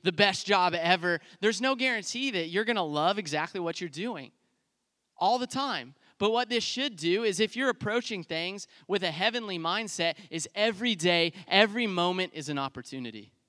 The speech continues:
Everything that you do. The, the routine and the monotony of life, "Yeah, I gotta go get this done." When I'm going to vote today and I'm standing in line and I'm irritated because I'm there for fifty-five minutes,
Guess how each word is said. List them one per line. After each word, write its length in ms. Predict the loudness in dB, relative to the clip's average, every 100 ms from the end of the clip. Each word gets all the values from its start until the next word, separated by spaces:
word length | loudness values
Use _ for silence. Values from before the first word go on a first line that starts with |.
| _ _ _ _ _ _ -2
Everything 440 | -2 -2 -4 -4
that 160 | -4 -8
you 100 | -8
do. 340 | -4 -4 -6 _ _ _ _ _ _ _ _ _ _ _ 2
The, 180 | 2 2
the 100 | -2
routine 560 | 0 -2 -4 -4 -2 -2
and 100 | -2
the 40 |
monotony 600 | -2 2 4 4 2 -2
of 100 | -2
life, 340 | 2 4 4 0 _
"Yeah, 180 | -4 0
I 80 | 0
gotta 200 | 0 -2
go 140 | -2
get 180 | -2 -2
this 200 | -4 -6
done." 300 | -8 -8 -8 -12 -16 0
When 120 | 4
I'm 140 | 4
going 260 | 8 6 6
to 100 | 4
vote 360 | 2 2 2 0
today 340 | 0 2 4
and 80 | 2
I'm 100 | 0
standing 440 | 2 4 4 2
in 100 | 0
line 260 | 2 4 4
and 80 | 2
I'm 140 | 0
irritated 560 | 0 2 2 0 -2 -4
because 240 | -8 -8
I'm 100 | -4
there 140 | -4
for 100 | -4
fifty-five 540 | -6 -8 -6 0 0 0
minutes, 400 | -2 -2 -2